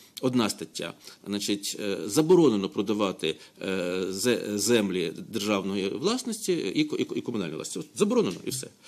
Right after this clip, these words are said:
Е, значить, е, а інша стат-, е, стаття, що, е, там, е, землі, е, паї, е, які є фактично приватною власністю громадян, е, продаються, е, за готівку. А потім наступна стаття, де йдеться про те, що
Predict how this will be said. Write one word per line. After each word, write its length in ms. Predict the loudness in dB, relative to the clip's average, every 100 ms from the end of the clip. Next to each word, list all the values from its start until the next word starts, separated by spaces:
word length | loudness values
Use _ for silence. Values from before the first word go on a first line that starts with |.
| -14 -10 -10 -4
Е, 120 | 0 0
значить, 500 | 0 -2 -4 -4 -4
е, 40 | -2
а 380 | -2 0 -2 0
інша 240 | 0 0 -2
стат-, 560 | -2 -4 -4 -4 -2
е, 60 | -2
стаття, 460 | -4 -6 -2 -2
що, 440 | -2 -2 2 2 2 -4 -12
е, 260 | -4 -2 -2
там, 420 | -2 -2 -2 -4 -2
е, 120 | 0
землі, 580 | 4 4 4 4 4 2 -2
е, 160 | -4
паї, 380 | 0 0 0 -2 -6
е, 80 | -6
які 480 | -2 -2 2 2 2
є 220 | 0 0 0
фактично 420 | 0 2 2 0
приватною 500 | 0 2 2 -2 -2
власністю 500 | -2 -4 -8 -8 -8 -8 -14
громадян, 520 | -4 0 0 2 0 -2 -10 -8
е, 60 |
продаються, 600 | 0 2 4 2 0 -2 -4 -8 -10 -6
е, 100 | -2
за 120 | 0
готівку. 380 | 0 -2 -8 -14 _ -20 -8
А 100 | -4
потім 280 | 0 2 4
наступна 360 | 2 2 -2 -2
стаття, 400 | -2 -2 0 2
де 320 | 4 4 2
йдеться 360 | 0 -2 -2 -4
про 140 | -4
те, 160 | -2 -2
що 300 | 0 0